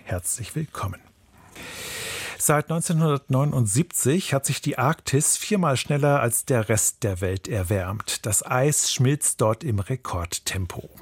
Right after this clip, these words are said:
Was kann man tun? Naja, möglichst kein C O zwei mehr in die Atmosphäre pusten. Doch bis das soweit ist, geht das Schmelzen weiter. Eine aktuelle Studie im Fachmagazin Frontiers in Science nimmt deshalb nun eine andere Idee unter die Lupe.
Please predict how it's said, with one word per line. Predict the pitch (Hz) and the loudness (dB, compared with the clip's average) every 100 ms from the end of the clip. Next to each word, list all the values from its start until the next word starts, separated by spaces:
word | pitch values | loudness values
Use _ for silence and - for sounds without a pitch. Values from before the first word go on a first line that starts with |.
| - | -6
Was | 113 117 - - - | 0 2 2 -2 -4
kann | 104 98 | -4 0
man | 113 113 | 0 -2
tun? | - 117 - - - - - | -2 -4 -4 -10 -16 -6 4
Naja, | 151 - - - | 4 4 -8 -10
möglichst | - 123 117 - 160 - - | 0 2 2 2 0 0 -2
kein | 113 104 | 0 0
C | - 135 139 | 2 0 2
O | 135 | 0
zwei | - 151 196 | 2 2 2
mehr | 165 110 | 4 4
in | 101 | 2
die | |
Atmosphäre | 107 - 110 - 123 110 101 | -2 0 2 4 4 2 0
pusten. | - 117 - - 101 101 - - - | -2 -2 -2 -2 -8 -10 -14 -14 -4
Doch | 120 - | -4 2
bis | 135 - | 2 2
das | 170 - | 0 0
soweit | 143 123 131 | 2 2 2
ist, | 117 - - _ - | 0 0 -4 _ -4
geht | 104 - | -2 0
das | 117 | -2
Schmelzen | - 90 90 - 110 98 | 0 -2 -2 0 0 0
weiter. | 87 85 - - - - - - - - - - | -2 -2 -8 -12 -18 -16 -12 -8 -8 -8 -10 -2
Eine | - 139 143 156 - | 2 4 4 2 0
aktuelle | 165 - 175 156 147 | -2 2 2 4 2
Studie | - 156 175 - 196 | 2 0 0 0 0
im | 175 139 | 4 2
Fachmagazin | - 147 156 143 139 - 139 131 | 2 0 0 2 2 2 2 2
Frontiers | - 147 - 151 - | 2 2 2 0 2
in | 135 | 0
Science | 110 - 170 117 131 180 - | 0 2 2 2 2 0 2
nimmt | 127 113 | 0 0
deshalb | 127 139 - | 0 0 2
nun | 143 | 2
eine | 143 135 - | 4 2 4
andere | 139 165 156 120 | 6 8 6 4
Idee | 110 101 107 | 0 2 2
unter | 117 107 | 2 0
die | 104 104 | 0 0
Lupe. | 107 104 - 101 | 0 -2 -2 -4